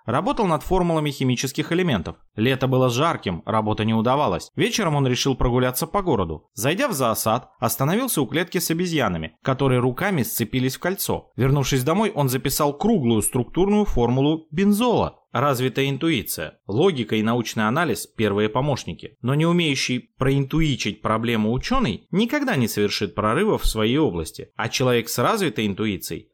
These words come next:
может перескочить через науку своего времени, разработать методы, которые будут применяться только в далёком будущем. Во времена Ньютона и Лейбница открытый ими математический анализ был абсолютно бесполезен. Сейчас это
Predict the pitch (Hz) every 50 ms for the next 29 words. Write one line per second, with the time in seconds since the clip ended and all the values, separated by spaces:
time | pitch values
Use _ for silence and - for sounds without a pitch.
0 | _ _ - 120 127 156 185 226 220 - 208 185 170 - - 135 113 - 143 151
1 | - - 156 139 131 113 117 107 101 107 110 147 - - 151 139 127 135 156 165
2 | 170 151 110 85 80 76 76 - _ _ _ _ _ - 113 113 104 107 113 117
3 | 113 110 107 - 87 - 107 123 170 185 - 104 85 73 - _ _ _ _ -
4 | 143 151 - 254 247 220 156 135 135 147 160 160 160 - 135 131 120 110 104 104
5 | 113 131 - - 151 135 139 - - 113 113 107 107 139 135 135 135 120 107 101
6 | - 135 147 156 156 139 98 85 - - - - 101 - _ _ _ - 113 127
7 | 131 143 147 151 151 151 147 131 131 135 135 135 135 147 123 113 107 104 - -
8 | 120 135 190 254 233 160 123 101 - - - 82 85 - - 113 117 - - 156
9 | 180 170 156 147 135 - - 151 139 131 123 127 127 120 131 131 131 127 - -
10 | 104 - - - - - 135 151 196 240 269 214 - - - - 139 202 233 220
11 | 214 214 - 151 139 139 131 139 151 151 165 165 - - 202 208 165 104 85 85
12 | 78 - - _ - - - 220 202 - 269 262 233 - 165 131 - 107 95